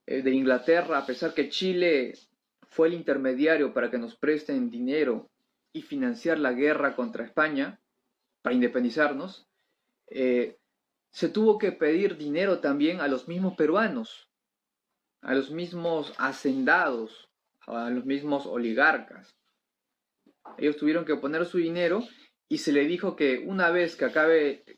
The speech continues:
una vez que el Perú se independice, se le iba a devolver el préstamo que hizo.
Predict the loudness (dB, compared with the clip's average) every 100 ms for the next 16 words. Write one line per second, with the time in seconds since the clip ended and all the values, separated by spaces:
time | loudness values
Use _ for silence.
0 | -8 -2 0 0 -2 -4 0 -2 -2 -2
1 | -2 0 -2 -2 -2 -4 -4 _ _ _
2 | _ -6 0 2 4 2 2 0 0 0
3 | 0 -2 -2 -4 -6 -4 -4 -6 -12